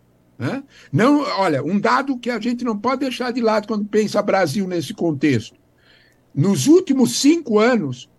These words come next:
o Brasil perdeu cinquenta por cento do seu po-, cinquenta e um por cento do seu poder exportador para os seus vizinhos, porque os chineses co-, compraram, os chineses ocuparam todos os espaços.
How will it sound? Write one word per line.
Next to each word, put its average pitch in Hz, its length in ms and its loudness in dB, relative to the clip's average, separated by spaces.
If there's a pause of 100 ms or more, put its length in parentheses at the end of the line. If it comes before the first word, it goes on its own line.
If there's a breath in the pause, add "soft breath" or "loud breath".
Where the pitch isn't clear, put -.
(160)
o 185 120 2
Brasil 220 480 4
perdeu 220 680 2 (140)
cinquenta 285 880 -2
por 226 220 -6
cento 240 420 0
do 180 100 -8
seu 226 220 2
po-, 208 220 -4
cinquenta 349 420 -2
e 214 140 2
um 262 160 6
por 151 200 -4
cento 254 400 -2 (240 soft breath)
do 202 160 2
seu 285 220 0
poder 254 400 2
exportador 247 1000 0
para 240 220 -2
os 226 120 -4
seus 247 240 -4
vizinhos, 226 720 4 (400)
porque 262 260 2
os 294 140 0
chineses 277 480 2
co-, 294 240 -4 (160)
compraram, 302 500 2
os 285 180 -4
chineses 320 380 -2 (320 soft breath)
ocuparam 330 580 0
todos 330 280 0
os 330 120 2
espaços. - 680 -2